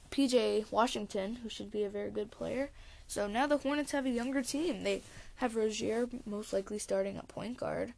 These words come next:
Um, they have Miles Bridges is very young too, and P J Washington is looking to be a great N B A player too as well. So, um, they also got Cody Martin.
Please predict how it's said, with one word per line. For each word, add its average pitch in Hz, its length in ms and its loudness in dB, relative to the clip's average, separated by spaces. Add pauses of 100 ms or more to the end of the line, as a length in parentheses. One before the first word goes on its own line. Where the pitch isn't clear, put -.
(480)
Um, 117 360 -4
they 202 100 -2
have 208 220 -2
Miles 196 300 -2
Bridges 202 460 -4
is - 100 -10
very 185 300 -2
young 180 240 -6
too, 277 240 0
and 226 120 0
P 254 160 0
J 285 140 2
Washington 262 640 0 (440)
is 233 120 -4
looking 226 220 -2
to 240 100 0
be 214 140 2
a 185 80 2
great 190 280 0
N 180 140 -2
B 160 160 -4
A 55 80 -6
player - 420 -6
too - 340 -8
as - 100 -12
well. - 360 -8 (500)
So, - 440 -4 (1900)
um, - 520 -8
they 262 80 4
also 262 220 2
got - 200 0
Cody 220 280 2
Martin. 196 420 -4